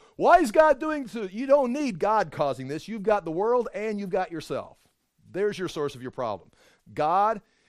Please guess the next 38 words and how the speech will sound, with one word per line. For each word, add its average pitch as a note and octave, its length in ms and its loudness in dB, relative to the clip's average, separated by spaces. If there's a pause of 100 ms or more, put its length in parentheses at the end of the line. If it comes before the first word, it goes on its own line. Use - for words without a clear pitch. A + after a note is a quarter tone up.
(380)
is F3 180 0
not G3 180 0
even F#3+ 220 -8
tempted G#3+ 460 -4
by C3 160 -4
it. A#2 60 -10
He G#3 100 -6
doesn't G3+ 260 -2
even F3+ 260 -6
under-, F#3 160 -4
we D#3 120 -6
could, C#3 140 -8
I, C3 100 -6
I B2 160 -12
explained A#2+ 360 -10
it G#2+ 40 -12
this B2 160 -10
way A2 80 -8
before. A2 220 -10
We're A2+ 120 -10
not A#2 160 -8
even A2 140 -12
in A2 80 -10
those F#2+ 160 -16
verses A#2+ 420 -14
yet. G#2 200 -14 (1040)
But D#3+ 120 -6
God G3 180 -2
doesn't G#3 160 -2
even F#3+ 140 -6
understand D#3+ 800 -8 (240)
evil A#2+ 380 -10 (100)
in C3 80 -12
the B2+ 80 -10
sense D#3+ 400 -8
that C3+ 160 -8
it's D3+ 180 -10
like C3+ 200 -4